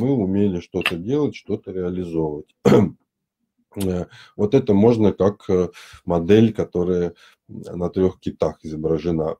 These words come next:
<clears throat> поставить. Вот, э, оказывается, что если убрать отсюда вот эти нижние, э, пласты, э, то есть фундамент, оно ничего не рушится, оно существует,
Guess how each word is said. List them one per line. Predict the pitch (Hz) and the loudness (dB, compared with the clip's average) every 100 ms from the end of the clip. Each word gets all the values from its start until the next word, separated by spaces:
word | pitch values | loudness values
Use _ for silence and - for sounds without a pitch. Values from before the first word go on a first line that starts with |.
| - | 0
<clears throat> | 107 90 82 | 2 2 0
поставить. | 90 - - 80 76 - _ _ - | -2 -2 4 4 4 -2 _ _ -16
Вот, | - 90 82 - - | 0 4 4 2 -4
э, | 98 85 82 78 | -2 0 0 0
оказывается, | 98 98 - 170 165 156 156 156 143 | -2 0 4 4 8 8 8 6 0
что | - - | 0 0
если | 101 117 127 - | 2 4 2 2
убрать | 104 101 104 107 95 | 0 4 6 6 4
отсюда | 87 - - 92 87 | -4 -4 -6 -2 -2
вот | 85 87 | -2 -4
эти | 82 90 | -8 -4
нижние, | 87 107 117 113 95 92 87 80 - - _ - | 2 6 8 8 4 0 -2 -4 -6 -20 _ -12
э, | 80 80 80 - - | -8 -6 -6 -8 0
пласты, | 92 95 - - 160 175 _ _ _ - | 0 0 -4 -2 0 -2 _ _ _ -2
э, | 110 110 | 2 2
то | 120 | 4
есть | 120 120 | 0 2
фундамент, | 123 113 117 117 117 117 | 0 4 6 6 4 0
оно | - - 117 147 | 0 4 6 8
ничего | 139 113 - 98 117 | 6 4 0 2 6
не | 123 117 | 8 8
рушится, | 120 117 - 90 - 82 | 6 2 -2 -8 -4 -2
оно | 90 120 | 2 0
существует, | 120 98 - 95 _ 135 170 165 | 0 -8 -6 -10 _ -2 0 -2